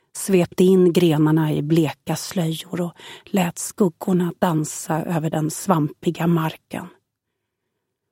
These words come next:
Luften var mättad av fukt och den jordiga doften av förmultnad vegetation. En intensiv lukt som dränkte in kläderna och bet sig fast i huden.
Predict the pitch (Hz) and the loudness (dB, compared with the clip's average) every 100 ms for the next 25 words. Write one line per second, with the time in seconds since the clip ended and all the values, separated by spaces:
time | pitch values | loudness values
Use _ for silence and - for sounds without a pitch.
0 | _ _ _ 202 190 - - 170 170 151 | _ _ _ 2 2 0 0 4 4 4
1 | 156 170 - _ - 165 147 143 165 - | 4 2 -2 _ 0 0 2 -4 -6 -4
2 | 175 - - - 165 160 165 170 175 160 | -6 -6 -16 -4 0 2 4 4 4 2
3 | 160 165 165 175 - - - 160 147 - | 0 0 0 -2 -4 -8 -2 0 0 -6
4 | - 170 170 160 - - 160 151 156 151 | 0 2 4 2 -2 -2 0 0 -2 -2
5 | 156 - - - 180 - 180 _ _ _ | -2 -6 -14 -6 -6 -4 -12 _ _ _
6 | _ _ _ _ _ _ _ _ _ _ | _ _ _ _ _ _ _ _ _ _
7 | 196 202 202 180 196 180 - - 175 147 | 0 4 2 4 2 0 0 2 2 2
8 | 151 - _ - 156 156 165 160 160 170 | 0 -2 _ -4 0 2 2 2 2 2
9 | 160 156 - - 170 151 180 165 160 - | 2 0 -2 -2 0 0 0 -2 -6 -12
10 | - - _ 190 165 - - 170 - 185 | -20 -20 _ -2 -2 -4 -4 -4 -2 -6
11 | - - - 165 - 180 165 - 202 | -6 -12 -8 -6 0 0 0 -4 -10